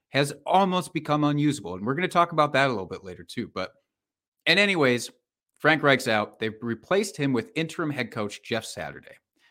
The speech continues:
Now, Jeff S-, Saturday, if you don't know, has coached in high school, and that's it. <laughs> He has not been in the N F L in any sort of coaching capacity.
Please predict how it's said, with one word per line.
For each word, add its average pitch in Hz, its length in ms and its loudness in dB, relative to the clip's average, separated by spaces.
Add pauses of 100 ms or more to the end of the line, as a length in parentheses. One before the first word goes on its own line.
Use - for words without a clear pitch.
Now, 143 60 -10
Jeff 254 160 0
S-, - 160 -6 (160)
Saturday, 151 680 0 (200)
if 147 240 -2
you 139 140 -2
don't 127 360 2
know, 101 500 -4 (160)
has 131 260 0
coached - 560 -4 (480)
in 101 280 -6
high 147 180 0
school, 262 340 -6 (1000)
and 82 540 -16
that's 139 360 4
it. - 180 -18 (140)
<laughs> - 180 -20
He 190 400 10
has 175 260 10
not 190 540 8 (640)
been 151 640 2 (360)
in 131 180 -2
the 160 180 0
N 156 120 0
F 147 220 -4
L 110 400 -2 (120)
in 104 160 -8
any 127 380 -2
sort 123 240 -4
of 110 120 -8
coaching 107 340 -6
capacity. 90 760 -12